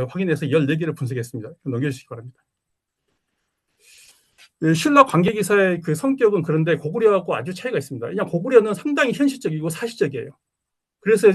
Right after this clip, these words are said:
정서-, 그 어떤 사료적 성격이 강한데 신라는 그러지 못하는 것을 발견했어요. 예, 그건 뭐냐면 고구려 같은 경우는 고구려를 직접 침공할 때 중국에서 고구려에 대한 자료를 수집하기 위해서 막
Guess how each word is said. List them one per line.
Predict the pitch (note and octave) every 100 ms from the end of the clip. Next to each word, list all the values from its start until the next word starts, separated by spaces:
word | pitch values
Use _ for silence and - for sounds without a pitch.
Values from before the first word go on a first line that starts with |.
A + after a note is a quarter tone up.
| F#3
정서-, | - G3+ G3+ D#3+
그 | D#3+ D#3+
어떤 | F#3
사료적 | - C#4 D4
성격이 | A#3 A3 F#3
강한데 | A#2+ C#4
신라는 | B3 D4 C#4 A#3 -
그러지 | D#3+ F#3+ E3
못하는 | D#3 C#3+
것을 | A#2+ C3
발견했어요. | - A#2+ B2+ A2+ - C#3 _ _ _ _ _ _ _ _ _ -
예, | A#2+ A#2+ _ _ _
그건 | B3+ A#3+
뭐냐면 | A3+ A3+ G3
고구려 | G3+ A3+ A#3
같은 | G#3 F#3+
경우는 | E3 F#3+ G3 B2
고구려를 | - E3+ A#3 G#3+
직접 | - - A3+
침공할 | - C#4 C4 F#3+ D#3+
때 | G#3 C4 - _ _ _
중국에서 | G#3+ A#3 A3+ G3+
고구려에 | G3 D#3+ A3 G#3 F#3+
대한 | F#3+
자료를 | D#3+ - G#3 G#3 F3+ F#3 _ F#3+
수집하기 | D#3+ C#4 B3 E3+
위해서 | D#3+ G3
막 | C#3 C#3+